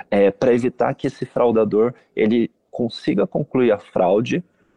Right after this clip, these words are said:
é, ou seja, obter um benefício de um produto ou, ou, enfim, algum outro item que ele, que ele deseja, mesmo que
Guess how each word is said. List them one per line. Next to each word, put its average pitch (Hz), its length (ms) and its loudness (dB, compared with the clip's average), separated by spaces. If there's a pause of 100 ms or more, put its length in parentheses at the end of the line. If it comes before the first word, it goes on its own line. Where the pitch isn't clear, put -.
é, 92 240 0
ou 98 60 0
seja, 95 400 -2
obter 104 300 -2
um 107 100 0
benefício 101 500 0
de 104 80 -4
um 98 60 -4
produto 95 760 0
ou, 92 200 2
ou, 92 540 -2 (100)
enfim, - 160 -10
algum 90 320 0
outro 101 300 0
item 98 260 0
que - 100 -6
ele, 95 160 0
que - 300 -8
ele 95 100 2
deseja, 98 600 2 (280)
mesmo 147 460 2
que 127 340 0